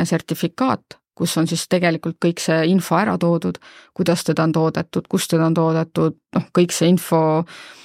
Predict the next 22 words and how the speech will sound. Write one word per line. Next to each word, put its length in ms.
mm, 560
peab 220
olema 260
ju 240
nii-öelda 320
nähtav 460
ja 80
sellest 400
saab 180
siis 160
tuletada 480
ja 140
öelda, 340
eks 160
ju, 80
et 160
kas 160
ta 140
siis 180
on 140
nii-öelda 560
keskkonnasäästlik 880